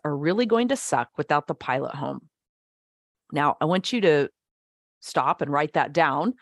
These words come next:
or write down whatever your dominant thought is. If you're at a situation, you can do that. I realize you may be walking, working out, um, driving, whatever.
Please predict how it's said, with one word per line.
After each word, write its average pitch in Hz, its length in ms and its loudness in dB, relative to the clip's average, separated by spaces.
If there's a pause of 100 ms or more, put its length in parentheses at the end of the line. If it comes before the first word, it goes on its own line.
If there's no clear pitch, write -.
(180)
or 180 160 2
write 190 240 0
down 175 240 -2
whatever 165 260 0
your 156 220 -2
dominant 160 580 0
thought 139 220 -2
is. 151 240 -6
If - 220 -12
you're 151 160 0
at 143 60 0
a 147 40 -4
situation, 147 640 -4
you 147 80 0
can 220 140 -2
do 139 160 0
that. 151 320 0
I 160 60 -10
realize 147 420 0
you 143 80 -4
may 147 100 0
be 139 140 -4
walking, 196 640 0
working 139 340 -4
out, 185 420 2 (380)
um, 139 440 2 (340)
driving, 175 680 0 (240)
whatever. 151 420 2